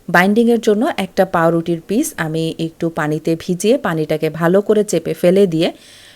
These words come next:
সব কিছুর সাথে, কিমার সাথে আসলে মাখিয়ে নিয়েছি, এতে করে খুব সুন্দর বাইন্ডিং হয়ে যায়। আর, আহ, যদি বেশি একটু শক্ত শ-, মানে, আহ,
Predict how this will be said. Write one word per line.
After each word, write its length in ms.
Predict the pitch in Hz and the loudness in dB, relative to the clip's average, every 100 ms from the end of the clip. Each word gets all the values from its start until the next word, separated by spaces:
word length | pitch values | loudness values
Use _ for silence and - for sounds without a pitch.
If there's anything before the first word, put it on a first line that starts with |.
| _ | _
সব 200 | - 294 | 0 0
কিছুর 260 | - 214 185 | 0 -2 0
সাথে, 220 | 180 285 | 0 0
কিমার 300 | - 247 247 | 4 6 6
সাথে 240 | 208 185 | 4 0
আসলে 280 | 156 160 156 | -2 -2 -2
মাখিয়ে 340 | 147 139 170 | -2 -2 -4
নিয়েছি, 300 | 147 143 - - | -4 -6 -8 -6
এতে 140 | 392 | -4
করে 160 | 330 269 | -2 -2
খুব 140 | 240 | -4
সুন্দর 300 | - 190 175 | -4 -2 0
বাইন্ডিং 320 | 160 - 147 | -2 -4 -6
হয়ে 140 | - 76 | -6 -6
যায়। 160 | - - _ - - - - | -6 -8 _ -20 -20 -20 -2
আর, 240 | 214 214 | 0 2
আহ, 240 | 220 196 202 | 2 2 2
যদি 240 | 208 208 | 2 2
বেশি 600 | 190 190 - 233 247 247 | 4 4 4 2 4 6
একটু 320 | 233 180 180 208 | 4 0 -2 -2
শক্ত 360 | - 185 - | 0 0 0
শ-, 100 | 196 214 | 0 -2
মানে, 340 | 170 156 151 - | -2 -4 -4 -6
আহ, 200 | - | -8